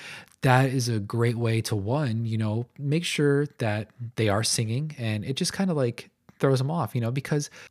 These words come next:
I, I feel like I could have a situation where I do that and I find out that the kid was lip syncing the whole time. And I, I, I know that my students wouldn't do that, but, you know, one of them might try it. I know I have a couple students who are, like, the jokesters like that, who actually might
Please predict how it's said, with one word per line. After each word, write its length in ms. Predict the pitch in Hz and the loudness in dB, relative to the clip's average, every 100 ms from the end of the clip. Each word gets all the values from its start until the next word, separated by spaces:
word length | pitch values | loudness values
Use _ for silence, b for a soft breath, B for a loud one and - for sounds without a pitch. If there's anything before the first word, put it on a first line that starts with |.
| - | 0
I, 380 | 156 175 180 - | 2 4 0 0
I 260 | 139 165 | 4 4
feel 220 | 175 170 147 | 4 2 4
like 200 | 135 131 | 4 2
I 160 | 131 | 0
could 160 | 139 127 | 2 2
have 160 | 123 | 2
a 20 | 117 | 2
situation 560 | 127 120 117 113 123 | 0 0 0 0 0
where 180 | 110 110 | 2 2
I 180 | 107 110 | 2 2
do 280 | 107 110 117 | 0 0 2
that 340 | 127 135 143 | 2 0 -2
and 220 | 123 110 | -2 -2
I 80 | 104 | -2
find 240 | 110 117 | 0 0
out 120 | 113 107 | 0 -2
that 100 | 101 | -6
the 60 | |
kid 200 | - 117 | -4 -4
was 140 | 95 98 | -4 -4
lip 100 | 120 | -2
syncing 260 | - 104 | -2 -4
the 80 | 95 | -4
whole 160 | 95 92 | -4 -4
time. 360 | - 82 85 - | -4 -6 -10 0
And 80 | |
I, 140 | 180 202 | 2 2
I, 320 | 170 151 127 | 2 2 2
I 40 | 151 | 2
know 180 | 135 | 4
that 120 | 120 113 | 2 2
my 100 | 107 | 0
students 320 | - 110 101 | 0 -2 -2
wouldn't 180 | 107 104 | -4 -4
do 100 | 127 | -2
that, 200 | 139 131 | -2 0
but, 200 | 117 98 | -2 -2
you 100 | 123 | -2
know, 220 | 107 107 | 0 0
one 180 | 139 196 | 2 4
of 40 | |
them 120 | 165 | 6
might 160 | 131 117 | 4 4
try 320 | - 131 107 | 4 4 4
it. 260 | 90 85 - | 2 -4 -6
I 140 | 113 | -2
know 160 | 110 107 | -2 -2
I 140 | 107 | 2
have 140 | 135 131 | 2 2
a 40 | |
couple 240 | - 123 | -2 -2
students 400 | 110 - 107 104 | -2 0 0 0
who 120 | - 107 | -2 -2
are, 100 | 95 | -2
like, 160 | 95 | -2
the 80 | - | -4
jokesters 480 | 90 92 - 98 95 | -4 -4 -2 -4 -4
like 100 | 87 | -6
that, 100 | 87 | -6
who 160 | 85 101 | -4 -4
actually 240 | 87 - | -4 -4
might 180 | 98 90 | -4 -6